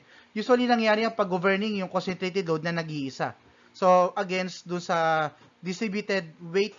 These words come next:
and additional loads as uniform distributed dun sa concrete beam.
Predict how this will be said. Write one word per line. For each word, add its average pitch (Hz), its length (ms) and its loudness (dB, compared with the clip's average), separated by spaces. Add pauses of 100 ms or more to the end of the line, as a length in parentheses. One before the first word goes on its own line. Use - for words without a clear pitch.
and 175 320 -6
additional 175 560 -6
loads 175 480 -6
as 160 200 -8
uniform 170 400 -8
distributed 165 640 -6
dun 170 120 -6
sa 180 120 -6
concrete 147 400 -6
beam. 156 160 -6